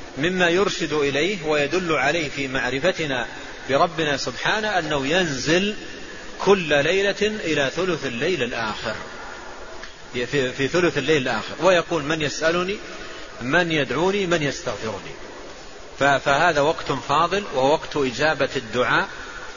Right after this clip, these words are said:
يتفضل الله سبحانه وتعالى فيه ب-، ب-، بالنزول إلى سماء الدنيا نزولا يليق بجلاله وكماله سبحانه وتعالى وعظمته،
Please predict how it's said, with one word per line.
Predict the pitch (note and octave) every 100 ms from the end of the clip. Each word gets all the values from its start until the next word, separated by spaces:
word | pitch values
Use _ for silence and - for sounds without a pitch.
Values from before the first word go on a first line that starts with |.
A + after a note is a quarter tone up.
| - - - - -
يتفضل | B2 C#3 D3+ D3 D3 C#3
الله | C3+ D3
سبحانه | C3+ A#2+ G#2+ D3 C3+
وتعالى | B2 A#2 C3 C#3+ B2+ C#3+
فيه | C#3+ A#2+
ب-، | A#2+ A#2 - - - - -
ب-، | C3+ B2+
بالنزول | C#3 C3+ B2+ C#3 D#3 C3+
إلى | B2+ A#2+
سماء | - C#3+ B2+
الدنيا | A#2 D3+ E3 F3
نزولا | C#3+ B2 C#3+ D3
يليق | C3+ B2+ C#3+ C3
بجلاله | B2+ A#2+ B2+ D3+ C#3 B2+ B2 G#2+
وكماله | A#2+ - B2+ D3 D3 C3
سبحانه | A#2+ A2+ G#2+ C#3 C3
وتعالى | A#2+ A#2 C3 C#3+
وعظمته، | B2+ A2 C3 D#3 E3+ E3